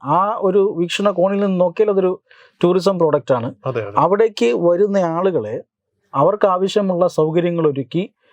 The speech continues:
Speaker 1: കൂടുതൽ ആളുകളെ ക്ഷണിക്കുന്നതിന് പകരം എന്താണ് കഴിഞ്ഞ കുറേ നാളുകളായി കേരള സർക്കാർ ചെയ്തുകൊണ്ടിരിക്കുന്നത്? നിങ്ങൾ ഇങ്ങോട്ട് വരരുത് എന്ന് പറഞ്ഞ് കുറേയധികം നിയന്ത്രണങ്ങൾ ഏർപ്പെടുത്തുന്നു.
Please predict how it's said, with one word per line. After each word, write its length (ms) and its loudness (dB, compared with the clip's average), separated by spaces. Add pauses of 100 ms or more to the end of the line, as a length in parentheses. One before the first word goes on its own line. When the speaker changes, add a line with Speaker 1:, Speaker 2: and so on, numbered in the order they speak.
(140)
Speaker 1:
കൂടുതൽ 500 2 (200)
ആളുകളെ 520 2
ക്ഷണിക്കുന്നതിന് 640 0
പകരം 560 -2 (220)
എന്താണ് 440 2
കഴിഞ്ഞ 220 2
കുറേ 260 0
നാളുകളായി 560 0
കേരള 220 0
സർക്കാർ 420 -2
ചെയ്തുകൊണ്ടിരിക്കുന്നത്? 840 -2 (320)
നിങ്ങൾ 240 2
ഇങ്ങോട്ട് 400 0 (200)
വരരുത് 460 2
എന്ന് 280 -2
പറഞ്ഞ് 300 0 (320)
കുറേയധികം 640 2
നിയന്ത്രണങ്ങൾ 500 0
ഏർപ്പെടുത്തുന്നു. 600 -4